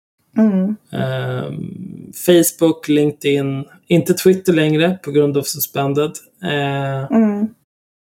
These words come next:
Speaker 2: och så vidare. Alltså, det är lätt att ta reda på vem jag är baserat på mitt telefonnummer.
Speaker 1: Mm.
Speaker 2: Och jag tror att om,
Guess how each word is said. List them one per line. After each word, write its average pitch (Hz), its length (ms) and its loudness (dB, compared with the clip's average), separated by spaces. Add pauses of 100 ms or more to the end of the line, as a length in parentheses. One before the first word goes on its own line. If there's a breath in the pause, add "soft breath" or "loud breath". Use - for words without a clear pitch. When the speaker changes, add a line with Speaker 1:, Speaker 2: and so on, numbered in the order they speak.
(480)
Speaker 2:
och 208 160 4
så 190 120 2
vidare. 156 440 2
Alltså, 175 200 2
det 175 100 8
är 165 40 6
lätt 180 280 4
att - 80 -6
ta 160 100 4
reda 151 220 4
på 147 140 0
vem 139 260 -2
jag 139 120 2
är 139 220 2
baserat 143 520 2
på 127 60 -6
mitt 127 200 -8
telefonnummer. 143 760 -6 (280)
Speaker 1:
Mm. 196 360 0 (280)
Speaker 2:
Och - 100 4
jag 180 180 4
tror 214 420 6
att - 160 0
om, 156 220 -2